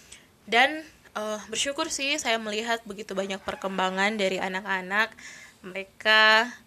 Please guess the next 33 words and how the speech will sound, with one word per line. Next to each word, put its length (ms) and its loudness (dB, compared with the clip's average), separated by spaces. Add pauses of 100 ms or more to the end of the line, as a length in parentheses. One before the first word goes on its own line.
yang 240 -4
dulunya 400 -2
malas-malas 840 4
<laughs> 40 -6
kalau 220 4
di 100 0
sekolah, 480 0
malas-malas 640 -2
menulis, 560 2
ketika 480 0
di 100 0
rumah, 640 0 (140)
ya, 400 4
puji 240 -4
Tuhan, 560 0 (560)
eh, 340 2
mereka 640 2
tulisannya 460 -4
sudah 300 -2
jadi 240 -6
lebih 160 -6
baik 260 -4
lagi, 540 2
warnanya 420 -2
makin 320 -4
bagus. 920 2 (640)
Bahkan 640 0 (260)
mereka 320 0
juga 400 4
lewat 320 2
video-video 800 -8
yang 500 -4
dikirimkan, 960 0